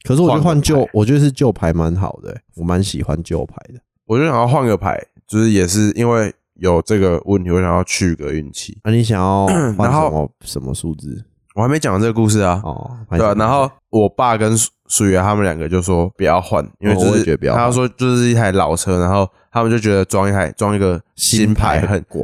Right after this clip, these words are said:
Speaker 2: 很屁孩。然后我就觉得干也不会屁孩，我就只是单纯想要换牌，我也没有说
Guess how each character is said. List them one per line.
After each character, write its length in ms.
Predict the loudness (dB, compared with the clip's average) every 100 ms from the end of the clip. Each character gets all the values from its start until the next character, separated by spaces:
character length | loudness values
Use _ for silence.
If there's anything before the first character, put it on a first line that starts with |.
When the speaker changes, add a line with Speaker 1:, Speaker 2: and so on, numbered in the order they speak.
| -4
Speaker 2:
很 180 | -2 0
屁 340 | 0 0 0
孩。 120 | -4 -8 _ _ _
然 120 | -2
后 80 | 0
我 60 | 2
就 100 | 0
觉 160 | 0
得 140 | 0 -2 -6 -12 -20 _ _ _ _
干 160 | 0 0
也 80 |
不 80 | 2
会 100 | 2
屁 160 | 2 2
孩， 80 | 2
我 80 |
就 100 | 0
只 220 | 0 0 -2
是 60 |
单 180 | -2 -2
纯 180 | 0 0
想 140 | 0
要 80 | 0
换 240 | 0 -2
牌， 160 | -4 -2
我 140 | 0
也 60 | 0
没 120 | 0
有 140 | 0 -2
说 340 | -4 -4 -4